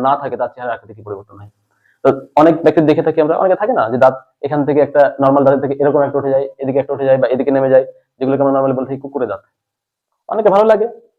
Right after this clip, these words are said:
সেই দাঁতের জন্য অনেকে সৌন্দর্য বৃদ্ধিও পায়, অনেকে আবার সেই সৌন্দর্য হ্রাসও হয়। আবার অনেকে যদি দেখে থাকি যে সব normally এখান থেকে দাঁতটা সামনের দিকে অনেকটা বেরিয়ে আছে, সেই দাঁত যখন দেখি নিশ্চিত আমরা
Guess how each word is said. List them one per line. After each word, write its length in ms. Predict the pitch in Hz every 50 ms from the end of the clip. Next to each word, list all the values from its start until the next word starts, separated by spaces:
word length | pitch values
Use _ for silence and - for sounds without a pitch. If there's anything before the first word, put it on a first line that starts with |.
| _ _ _ _ _ _ _ _ _ _ _ _ _ _ _ _ _ _ _ _
সেই 100 | - 160 143
দাঁতের 160 | 135 139 147
জন্য 100 | 151 151 151
অনেকে 140 | 156 147 147 - - - - - -
সৌন্দর্য 280 | - 135 139 147 139 143 127
বৃদ্ধিও 260 | 131 127 120 127 147 151
পায়, 120 | 151 156 151 139
অনেকে 140 | 139 131 139
আবার 100 | 135 135 123 - - -
সেই 120 | - 131 135
সৌন্দর্য 220 | 135 127 127 123 131 127 120 101 101
হ্রাসও 220 | 117 - - 143 131
হয়। 120 | 131 131 - _ _ _ _ _ _ _ -
আবার 120 | 127 139 143 143
অনেকে 140 | 147 143 156
যদি 100 | 147 156 143
দেখে 140 | 147 143 151
থাকি 120 | 143 147 147 143
যে 60 | 147 139 -
সব 80 | 143 135 131
normally 240 | 135 135 135 139 143 127
এখান 120 | - - 139
থেকে 120 | 143 135 127
দাঁতটা 180 | 123 - - -
সামনের 200 | 135 131 131 131
দিকে 120 | 135 120 110 - 127
অনেকটা 240 | 131 139 135 - 139 120
বেরিয়ে 180 | 117 113 107 -
আছে, 120 | - _ _ _ _ _ _ _ _
সেই 80 | - 147 131
দাঁত 100 | 135 143 147
যখন 120 | 143 151 151
দেখি 120 | 151 151 165 196
নিশ্চিত 200 | 220 202 - 185 180
আমরা 120 | 185 185